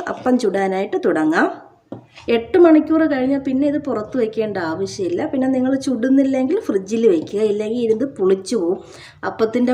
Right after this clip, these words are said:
മാവൊക്കെ പുളിച്ചു പോയാൽ നമുക്ക് പിന്നെ ആ അപ്പം ചുട്ടാൽ ഒരു ടേസ്റ്റ് കിട്ടില്ല. ഒരു അപ്പച്ചട്ടി വെച്ച് കൊടുത്തിട്ടുണ്ട്. മീഡിയം ഫ്ലെയിമിൽ വേണം വെച്ച് കൊടുക്കാൻ. ദാ ഇപ്പം നല്ലതുപോലെ പാത്രം ചൂടായി വന്നു. ഇതിലേക്ക് നമുക്ക് മാവ് ഒഴിച്ചു കൊടുക്കാം.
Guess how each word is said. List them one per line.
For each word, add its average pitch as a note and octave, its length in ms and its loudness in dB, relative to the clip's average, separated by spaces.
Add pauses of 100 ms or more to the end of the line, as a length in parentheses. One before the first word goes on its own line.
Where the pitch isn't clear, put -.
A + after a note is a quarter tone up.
മാവൊക്കെ A#3+ 340 -2 (100)
പുളിച്ചു A3+ 360 -2
പോയാൽ B3+ 240 0
നമുക്ക് A#3 240 -2
പിന്നെ A#3 180 -2
ആ A#3 40 -4 (100)
അപ്പം G#3+ 260 -4
ചുട്ടാൽ G3+ 360 -2
ഒരു G3 100 -4 (100)
ടേസ്റ്റ് F3+ 400 0
കിട്ടില്ല. D#3 340 -4 (360)
ഒരു C#4 120 2 (160)
അപ്പച്ചട്ടി G#3 480 0
വെച്ച് F3+ 160 -2
കൊടുത്തിട്ടുണ്ട്. E3+ 500 0 (180)
മീഡിയം D#4 420 6
ഫ്ലെയിമിൽ A#3 360 4
വേണം G#3 220 2
വെച്ച് - 220 -4
കൊടുക്കാൻ. F3 340 0 (320)
ദാ C4 80 4 (100)
ഇപ്പം B3+ 240 4
നല്ലതുപോലെ G#3 540 4 (100)
പാത്രം G3+ 320 0 (100)
ചൂടായി F#3 380 0
വന്നു. E3+ 180 0 (100)
ഇതിലേക്ക് C4 420 4
നമുക്ക് F#3+ 240 0 (100)
മാവ് B3 280 4
ഒഴിച്ചു E3+ 280 -2
കൊടുക്കാം. D#3+ 380 0